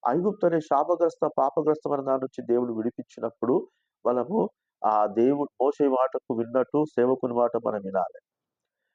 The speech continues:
ఏ కష్టము, నష్టము, బాధ, ఇరుకు, ఇబ్బంది వచ్చినా దేవునికి లోబడుతూ మనము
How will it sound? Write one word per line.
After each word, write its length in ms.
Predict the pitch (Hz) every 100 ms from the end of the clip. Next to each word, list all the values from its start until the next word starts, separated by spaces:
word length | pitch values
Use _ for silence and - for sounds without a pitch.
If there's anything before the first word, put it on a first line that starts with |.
| _ -
ఏ 140 | 135 175
కష్టము, 480 | 175 151 - 185 202
నష్టము, 440 | 139 131 - 165
బాధ, 300 | 127 123 151 160
ఇరుకు, 300 | 123 127 160
ఇబ్బంది 400 | 117 107 156 147
వచ్చినా 380 | 107 - 92 107 240 _ _ _ _ -
దేవునికి 420 | 240 254 247 185
లోబడుతూ 440 | 156 143 135 -
మనము 360 | 135 120 123 143